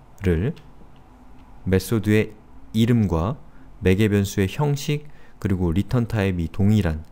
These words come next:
다시 말해서 시그니처가 같은, 서명이 같은 메소드를 자식 클래스에서 정의하는 걸 통해서 부모 클래스를, 부모 클래스에 있는 메소드를 상속받지 않고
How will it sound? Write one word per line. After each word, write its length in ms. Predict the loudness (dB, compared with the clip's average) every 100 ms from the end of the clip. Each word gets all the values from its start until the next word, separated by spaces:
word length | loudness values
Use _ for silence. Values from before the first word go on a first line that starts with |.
| -18
다시 220 | -8 -2 0
말해서 580 | 0 0 0 -2 -2 -10 -20 -20 -20 -20 -20 -12
시그니처가 840 | -6 0 2 0 0 0 0 -2
같은, 520 | -4 -6 -2 -4 -4 -10 -20 -20 -20
서명이 680 | -8 -2 2 2 2 0 -4
같은 580 | -6 -10 -6 -2 0 2
메소드를 760 | 0 0 -4 -2 0 0 0 -4 -20 -20 -16
자식 600 | -10 -6 -6 -4 -4 -6 -20 -18
클래스에서 960 | -6 0 0 0 0 0 0 0 -2 -2
정의하는 600 | 0 2 4 4 2 0
걸 140 | -2 -4
통해서 640 | -4 -2 -2 -2 -6 -6 -16 -20 -20 -20 -4
부모 320 | 2 4 2
클래스를, 720 | 0 -2 -2 -4 -2 0 -2 -6 -20 -20 -20 -20 -20 -20 -18 0
부모 300 | 2 2 0
클래스에 460 | 0 0 0 0
있는 260 | 2 0 0
메소드를 760 | -2 -2 -8 -4 -2 0 -2 -4 -14 -20 -20 -20 -20 _ _
상속받지 720 | -8 -4 -2 -2 -4 -4 -2
않고 520 | -2 -4 -4 -4 -4